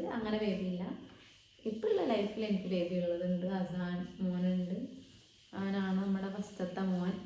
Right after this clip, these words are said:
അത് കഴിഞ്ഞിട്ടുള്ള ബേബീസിന് സെക്കൻഡ് സ്ഥാനമാണ്. ഫസ്റ്റ് മോൻ നമ്മുടെ അസാനാണ്.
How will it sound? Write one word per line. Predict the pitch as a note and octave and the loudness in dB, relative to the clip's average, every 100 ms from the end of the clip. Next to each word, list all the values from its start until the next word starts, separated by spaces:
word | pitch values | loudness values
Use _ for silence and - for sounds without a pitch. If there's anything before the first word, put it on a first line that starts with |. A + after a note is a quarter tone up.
| A3 G3+ A#3 F#3 F#3+ | 2 6 6 6 4
അത് | F#3+ | 2
കഴിഞ്ഞിട്ടുള്ള | A3+ A3+ G#3+ A3 A3 | 2 2 4 4 4
ബേബീസിന് | G3+ G3 G3+ G#3+ C#4 | 4 2 0 0 0
സെക്കൻഡ് | B3+ - F#3 - | 0 0 -2 0
സ്ഥാനമാണ്. | F#3 F3+ F3+ F3+ F3+ - - - - - - - | -2 0 0 0 -2 -2 -6 -14 -20 -20 -20 -10
ഫസ്റ്റ് | F#3+ - - C4 | -8 -6 -4 -2
മോൻ | G#3+ F#3+ | 0 2
നമ്മുടെ | F#3 F3+ F3 | 2 2 -2
അസാനാണ്. | E3+ F3 F3+ F3 E3+ | -4 -2 0 -2 -4